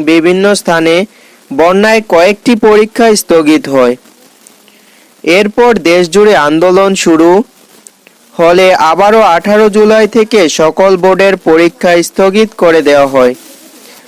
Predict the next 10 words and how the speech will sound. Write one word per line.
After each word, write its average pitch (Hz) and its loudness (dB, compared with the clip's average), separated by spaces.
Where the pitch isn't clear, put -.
তারপর 214 -2
আবার 214 0
বলা 165 2
হয় 170 2
এগারোই 208 0
আগস্ট 190 -2
থেকে 214 0
পরীক্ষা 156 0
নেওয়া 147 0
হবে। 131 0